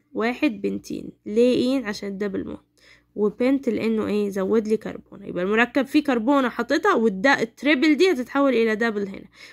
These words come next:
وأنزع البي ار منساش. ونعوض عنها بالدبل هنا. يبقى انتبهوا هنا في فرق لما تقولك حضري لي البنتين وتقولك حضري لي البروبين. البروبين نفسه بالكي او اتش ال-، الكحولية.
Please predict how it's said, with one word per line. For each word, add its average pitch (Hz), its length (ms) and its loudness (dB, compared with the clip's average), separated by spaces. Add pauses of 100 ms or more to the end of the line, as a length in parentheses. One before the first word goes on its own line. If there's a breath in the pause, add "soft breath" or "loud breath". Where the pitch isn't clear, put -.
(120)
وأنزع 247 400 0
البي 214 280 0
ار 240 140 0
منساش. - 680 -8 (120)
ونعوض 214 460 0
عنها 240 260 -2
بالدبل 202 400 -2
هنا. - 180 -14 (320 loud breath)
يبقى 202 160 0
انتبهوا 254 400 2
هنا 269 280 2
في 294 280 0
فرق 294 220 2
لما 262 160 0
تقولك 277 240 0
حضري 254 280 -2
لي 294 60 2
البنتين 269 440 0
وتقولك 277 400 0
حضري 233 340 -2
لي 294 140 4
البروبين. 247 680 2 (840 soft breath)
البروبين 240 500 2 (260)
نفسه - 320 0 (420)
بالكي 269 320 0
او 294 60 4
اتش 285 260 0
ال-، 240 220 0
الكحولية. 226 800 0